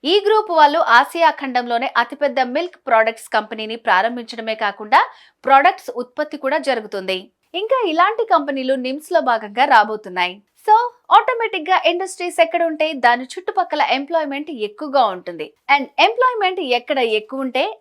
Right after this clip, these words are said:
అక్కడ ఆటోమేటిక్ గా ల్యాండ్ ప్రైసెస్ కూడా పెరుగుతూ ఉంటాయి. అది మీ అందరికీ తెలుసు. ఒకప్పుడు మనం శంషాబాద్, ఆదిబట్ల, గట్కేసర్, పోచారం, గచ్చిబౌలి, నానక్రామ్గూడ లాంటివి ఒకప్పుడు కొండలు, గుట్టలు ఉన్నాయి,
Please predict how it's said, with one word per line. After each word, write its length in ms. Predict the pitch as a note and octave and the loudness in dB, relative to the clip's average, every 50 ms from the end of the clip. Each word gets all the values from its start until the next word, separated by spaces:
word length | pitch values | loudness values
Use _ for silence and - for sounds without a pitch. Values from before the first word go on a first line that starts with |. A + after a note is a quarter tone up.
| - - | 2 2
అక్కడ 220 | C4+ - E4 D4+ | 2 4 4 2
ఆటోమేటిక్ 720 | - - A#3 C#4 D4 F#4 F#4 E4+ E4 D#4+ D#4+ C#4+ A#3+ A3+ | 4 6 6 6 6 4 0 -2 -2 -2 -2 -4 2 4
గా 100 | C4 C4+ | 6 6
ల్యాండ్ 360 | C4+ B3 A#3 A3+ A#3+ C#4 D4 - | 6 6 6 4 4 4 -2 -4
ప్రైసెస్ 360 | D4 C4 B3 A#3+ A#3 A3 - | -4 -4 -4 -6 -12 -14 -8
కూడా 200 | - G#3+ G#3 A3 | -2 0 0 0
పెరుగుతూ 500 | A3 A3 G#3+ G3+ G3 G3+ A3+ A3 A#3+ G#3+ | 0 0 -4 -6 -6 -8 -6 -6 -6 -6
ఉంటాయి. 280 | F#3+ F3+ - E3+ - - _ - G#3 | -6 -6 -8 -8 -8 -8 _ -2 -2
అది 160 | A3 G#3+ A3+ | 0 0 -2
మీ 240 | A3 A3 G#3+ G#3 _ - | -10 -12 -14 -12 _ -6
అందరికీ 500 | F#3 F3 F#3 F#3 G#3 G#3+ A3 G#3+ - A3 | -6 -6 -6 -8 -10 -10 -10 -12 -14 -14
తెలుసు. 460 | G#3 F3 D#3 D#3 - - E3 E3 G3 _ _ _ _ - - - - _ - A#3 | -12 -12 -14 -14 -14 -14 -16 -16 -16 _ _ _ _ -20 -20 -20 -20 _ 2 2
ఒకప్పుడు 400 | D4+ D#4 D#4+ A#4+ B4 C5+ C5 A#4+ | 2 4 4 2 4 2 2 2
మనం 280 | F#4 D#4 C4 C4 C#4+ | 2 0 0 0 -2
శంషాబాద్, 680 | D#4+ - - A#3 A#3 - - D4 C4+ A#3+ A#3+ A#3 A#3 A#3 - - | -4 -4 -6 -6 -6 -4 -2 -2 0 2 2 2 2 0 -2 0
ఆదిబట్ల, 640 | F#3+ F#3 F#3+ G3 G#3+ G#3 G#3+ G#3 G#3 A3 G#3+ A#3 B3 A3 - | 2 2 2 2 0 -6 -6 -8 -4 -4 -4 -2 -2 -2 -2
గట్కేసర్, 540 | F3+ F3+ - - - F#3+ F#3+ F#3+ - A#3+ D#4 - - | -4 -4 -4 -10 -10 -10 -8 -4 -6 -6 -6 -6 -6
పోచారం, 560 | A3+ F#3+ - F#3+ - G#3 F#3 F#3+ G#3+ C4 C4+ A3+ G3+ | -4 -4 -4 -4 -4 -4 -4 -4 -6 -8 -8 -4 -4
గచ్చిబౌలి, 600 | F#3+ F#3+ - - G#3+ G3+ G3+ F#3+ G3 B3 F4+ A4 _ - - - - | -4 -4 -4 -12 -10 -6 -4 -4 -4 -6 -10 -12 _ -20 -20 -10 -2
నానక్రామ్గూడ 840 | A3 A#3+ B3+ D4+ F4+ G#4+ G#4+ G#4+ F#4 E4 D#4 D4 C4 A#3 A3 G#3+ A3 | 2 4 4 4 2 -2 -4 -2 -2 -2 -2 -2 -4 -2 0 2 2
లాంటివి 680 | A3 G#3+ G#3 G3+ G#3 G3+ A3 G3+ A3+ A#3 G#3+ F3 - _ _ _ _ - | 2 2 0 -4 -6 -8 -10 -8 -6 -6 -6 -8 -10 _ _ _ _ -14
ఒకప్పుడు 400 | B3 - C4+ C4 C4+ C4 C4 A#3+ | -6 -2 -2 -2 -2 -2 -6 -6
కొండలు, 460 | B3 - - C4 C4 C#4 D4+ D4 C#4+ | -6 -4 -4 -4 -4 -2 -4 -4 -4
గుట్టలు 460 | C#4 B3+ G3+ G#3+ G#3+ G#3+ A#3+ B3 B3 G#3+ | -4 -4 -6 -8 -8 -6 -8 -6 -6 -8
ఉన్నాయి, 360 | F#3+ F#3+ F#3+ F#3 E3+ - | -10 -10 -6 -6 -6 -6